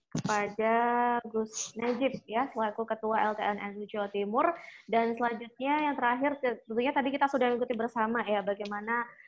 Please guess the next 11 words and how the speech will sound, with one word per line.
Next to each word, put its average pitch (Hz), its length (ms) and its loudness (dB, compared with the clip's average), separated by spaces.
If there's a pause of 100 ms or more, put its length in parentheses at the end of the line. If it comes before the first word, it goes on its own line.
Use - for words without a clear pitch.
(220)
eh, 196 100 2
masukan 220 640 0
dan 202 160 0
juga 214 240 2
wacana-wacana 214 800 0
yang 226 80 -4
sudah 208 160 2
disampaikan - 560 -6
oleh 208 160 0
beberapa 196 320 -4
narasumber. 202 800 0